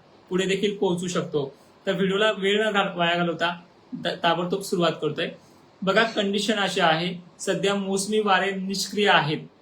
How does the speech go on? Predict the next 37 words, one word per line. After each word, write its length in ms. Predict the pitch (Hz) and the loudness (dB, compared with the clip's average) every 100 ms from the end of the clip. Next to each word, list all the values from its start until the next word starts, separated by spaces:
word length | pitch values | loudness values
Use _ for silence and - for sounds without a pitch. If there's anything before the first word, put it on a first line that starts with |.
| _ - | _ -2
पण 200 | 190 180 | -2 0
पहिला 300 | 190 190 202 | 0 2 2
पाऊस 400 | 202 196 196 208 | 0 0 -2 -2
चांगला 380 | - 190 175 196 | -2 0 2 0
झाल्यामुळे 520 | 190 185 180 175 156 - - - | 0 0 -2 0 -2 -4 -18 -14
स्थानिक 420 | - 208 190 208 | -2 2 2 2
वातावरणाची 720 | 208 190 190 185 185 180 208 | 0 0 0 -2 -4 -4 -4
गरमी 500 | 185 180 196 190 165 170 - _ 208 | -2 0 0 0 -4 -6 -14 _ -4
ही 180 | 202 | -2
दहा 300 | 180 190 214 | 0 2 4
वाजल्यापासून 680 | 214 190 180 190 190 175 202 | 4 2 0 -4 -4 -6 -4
व्हायला 340 | 190 175 165 175 | -2 0 2 0
स्टार्ट 380 | - - 190 185 | -4 0 2 2
होते 380 | 170 156 139 - _ _ - | -4 -4 -4 -8 _ _ 0
आणि 160 | 170 | 0
जवळपास 560 | 175 180 196 190 160 - - _ | 0 -4 0 2 2 0 -14 _
दहा 260 | 180 185 202 | 0 2 4
वाजला, 300 | 190 180 190 - | 2 2 0 -2
दहा 240 | 165 180 196 | -2 2 2
वाजता 320 | 185 180 185 | 2 0 -2
किंवा 240 | 180 190 | -2 -2
अकरा 220 | 180 185 185 | -2 -2 -4
वाजता 260 | 185 196 | -4 -2
ही 80 | 202 | -2
जी 120 | 180 | -2
गरमीची 420 | 180 180 180 202 | -2 -2 -2 -2
लेवल 200 | 180 180 | -2 0
वाढली 420 | 180 196 202 180 151 | 2 2 2 0 -4
की 360 | - - 180 | -8 -12 -4
तिथे 200 | 175 - | -2 0
ढगांची 480 | 180 170 175 175 185 | 0 2 2 0 -2
गर्दी 380 | 175 175 180 175 | -2 0 -2 0
तयार 200 | 175 165 | 2 2
होते, 460 | 165 151 190 196 - _ - | 0 -4 -2 -4 -6 _ -4
ज्यामध्ये 560 | 170 175 175 180 196 196 | 2 4 4 0 0 -2
निम्रो 460 | 175 175 175 190 | 0 2 4 2
स्टेटस 580 | 185 - 185 185 160 160 | 0 -2 0 2 2 0